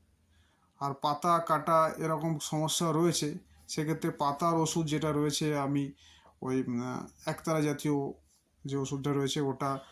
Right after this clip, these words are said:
অন্যান্য শাকসবজিতে আমি ইউজ করি, এটা আমার বাড়ির উঠানের গাছ, লেবু গাছও এটা আমি ইউজ করি, যার ফলে সেভাবে এই গাছে রোগ আক্রান্ত হতে পারেনি। কিন্তু লেবু গাছের যে মেন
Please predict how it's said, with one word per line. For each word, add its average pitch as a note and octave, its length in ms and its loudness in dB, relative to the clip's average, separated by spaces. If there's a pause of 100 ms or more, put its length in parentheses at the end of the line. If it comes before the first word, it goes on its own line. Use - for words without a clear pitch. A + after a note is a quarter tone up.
(220)
অন্যান্য D3+ 360 4
শাকসবজিতে D#3 640 4
আমি E3 140 6
ইউজ D#3 240 4
করি, G3 260 4
এটা C#3+ 180 2
আমার C#3 160 2
বাড়ির C3 260 4
উঠানের C#3+ 360 2
গাছ, C3+ 260 0
লেবু C3+ 220 2
গাছও C#3+ 260 2
এটা C#3 180 2
আমি C#3 160 2
ইউজ A#2+ 300 2
করি, A#2 320 -8 (1000)
যার D#3+ 200 0
ফলে F3+ 200 6
সেভাবে E3 460 4
এই D3+ 120 4
গাছে C#3+ 340 2 (720)
রোগ C#3+ 580 0
আক্রান্ত D3+ 460 0
হতে D3 300 0
পারেনি। G#2+ 460 -4 (1120)
কিন্তু D#3+ 480 0 (440)
লেবু F#3+ 260 4
গাছের A#3 320 6
যে G#3+ 140 4
মেন G3+ 460 6